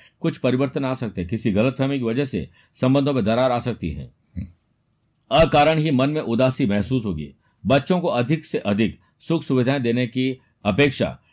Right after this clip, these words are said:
उनको संयमित और एक सुरक्षित जीवन कैसे मिले, उसके लिए संस्कार दीजिए। यह समय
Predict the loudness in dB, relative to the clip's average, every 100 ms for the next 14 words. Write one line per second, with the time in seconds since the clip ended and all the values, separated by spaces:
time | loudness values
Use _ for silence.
0 | _ -4 -4 0 2 2 -2 -6 0 2
1 | 2 0 -2 -4 0 4 2 2 0 0
2 | -4 -4 -4 -4 -2 4 4 4 -2 _
3 | _ _ -2 2 4 4 2 2 -2 -8
4 | _ _ -8 -2 0 2 2 0 0 0
5 | 0 -4 -4 0 4 4 4 2 2